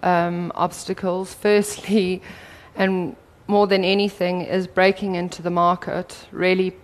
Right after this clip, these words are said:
people understanding online radio. Um, the data is a massive problem. Backup servers can be a massive problem. It's something that we're dealing with at the moment. Most of the stations that I deal with are sound, but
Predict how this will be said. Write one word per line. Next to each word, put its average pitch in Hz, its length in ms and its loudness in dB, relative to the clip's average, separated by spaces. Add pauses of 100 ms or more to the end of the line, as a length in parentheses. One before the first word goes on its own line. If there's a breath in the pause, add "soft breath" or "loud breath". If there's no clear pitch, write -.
people 202 320 0
understanding 175 1160 0 (100)
online 165 380 2
radio. 170 560 0 (420 loud breath)
Um, 180 640 2 (400 loud breath)
the 190 100 2
data 190 840 4
is 180 140 -2
a 185 60 -2
massive 185 420 0
problem. 190 640 2 (360 loud breath)
Backup 190 380 4
servers 196 500 2
can 196 220 -6
be 185 360 0
a - 140 -4
massive 180 440 -2
problem. 180 520 0
It's 180 160 -10
something 185 360 -2
that 175 180 -6
we're 180 80 -4
dealing 175 340 -2
with 175 200 -4
at 175 80 -8
the 180 80 -8
moment. 185 480 0 (460 loud breath)
Most 196 320 2
of 180 100 -2
the 190 80 -2
stations 190 720 0
that 180 120 0
I 185 200 6
deal 185 280 2
with 180 240 -2
are 180 120 -2
sound, 185 640 2
but 170 320 2